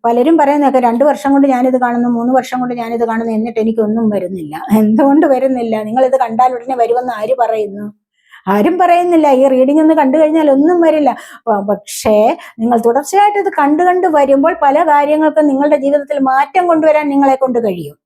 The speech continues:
അതിനു വേണ്ടിയിട്ടാണ് ഇത് കാണേണ്ടത്. മനസ്സിലായോ? പോസിറ്റീവ് എനർജിയെ ക്ലെയിം ചെയ്യാൻ നിങ്ങളെ കൊണ്ട് സാധിക്കും. അങ്ങനെ വന്നു കഴിഞ്ഞാലും വേണ്ടത് എന്താണോ അത് ഇതിൽ നിന്ന് എന്തെങ്കിലും ഒന്ന് നിങ്ങളെ കൊണ്ട് സ്വീകരിക്കാൻ പറ്റും. അങ്ങനെ സ്വീകരിച്ച് മുന്നോട്ട് വരുമ്പോഴാണ് നിങ്ങൾക്ക് സക്സസ് ഉണ്ടാവുന്നത്.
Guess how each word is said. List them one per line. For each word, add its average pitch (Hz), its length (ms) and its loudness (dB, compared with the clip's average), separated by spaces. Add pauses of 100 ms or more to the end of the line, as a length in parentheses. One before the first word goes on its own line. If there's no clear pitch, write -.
(580)
അതിനു 285 280 2
വേണ്ടിയിട്ടാണ് 392 560 2
ഇത് 320 160 2
കാണേണ്ടത്. 226 580 0 (580)
മനസ്സിലായോ? 220 380 -6
പോസിറ്റീവ് 269 480 0
എനർജിയെ 302 320 2
ക്ലെയിം 294 340 2
ചെയ്യാൻ 254 380 2
നിങ്ങളെ 220 240 0
കൊണ്ട് 208 220 -2
സാധിക്കും. 165 500 -6 (340)
അങ്ങനെ 311 300 4
വന്നു 339 240 4
കഴിഞ്ഞാലും 262 720 0
വേണ്ടത് 269 360 2
എന്താണോ 277 500 2 (100)
അത് 277 140 0
ഇതിൽ 269 340 2
നിന്ന് 311 220 0
എന്തെങ്കിലും 320 480 0
ഒന്ന് 311 200 2
നിങ്ങളെ 285 240 0
കൊണ്ട് 277 200 -2
സ്വീകരിക്കാൻ 247 600 -2
പറ്റും. 175 420 -10 (400)
അങ്ങനെ 262 400 0
സ്വീകരിച്ച് 311 520 0
മുന്നോട്ട് 269 440 2
വരുമ്പോഴാണ് 302 680 0
നിങ്ങൾക്ക് 262 300 -2
സക്സസ് 233 480 -8
ഉണ്ടാവുന്നത്. 180 680 -4